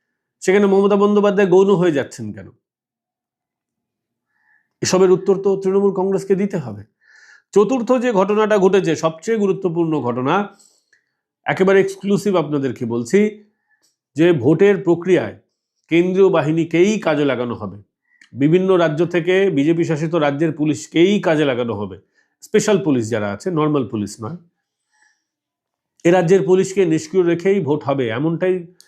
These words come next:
কমিশন কিন্তু সিদ্ধান্ত নিতে চলেছে। যেভাবে তৃণমূল আশ্রিত বিএলএরা তাণ্ডব চালিয়েছেন একের পর একবার নির্বাচন কমিশনের দফতরের সামনে, বুঝে গেছে যে এ রাজ্যের প্রশাসন কারাপ্ট হয়ে গেছে। নির্বাচন কমিশনারের কাছে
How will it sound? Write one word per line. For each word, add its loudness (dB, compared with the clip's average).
কমিশন 0
কিন্তু 2
সিদ্ধান্ত -2
নিতে -4
চলেছে। -12
যেভাবে 4
তৃণমূল 0
আশ্রিত -2
বিএলএরা 0
তাণ্ডব -2
চালিয়েছেন 0
একের -2
পর 0
একবার -2
নির্বাচন -2
কমিশনের -4
দফতরের -4
সামনে, -6
বুঝে 0
গেছে -2
যে 0
এ 0
রাজ্যের -2
প্রশাসন -2
কারাপ্ট 0
হয়ে -2
গেছে। -12
নির্বাচন 2
কমিশনারের 0
কাছে -2